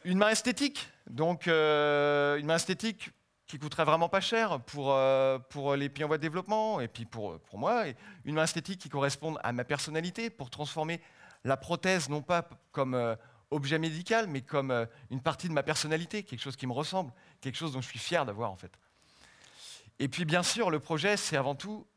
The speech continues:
le développement d'une prothèse myoélectrique low cost, abordable et robuste,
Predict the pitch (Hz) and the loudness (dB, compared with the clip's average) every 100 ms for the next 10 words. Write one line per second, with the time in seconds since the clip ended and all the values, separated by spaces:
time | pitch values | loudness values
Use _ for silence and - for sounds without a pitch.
0 | _ _ _ 113 135 151 160 185 196 143 | _ _ _ -4 -2 0 -2 -2 -2 -2
1 | 127 - _ - 165 175 160 127 147 139 | -4 -8 _ -8 -4 0 0 0 -2 -2
2 | - 220 214 - _ _ _ _ _ 131 | -4 -10 -10 -18 _ _ _ _ _ -4
3 | 156 202 220 - - - _ _ _ - | -2 0 -2 -4 -12 -20 _ _ _ -2
4 | 139 143 135 170 185 160 - _ - 127 | 2 2 2 2 2 -6 -12 _ -6 -4
5 | 120 151 190 - | -2 -4 -4 -6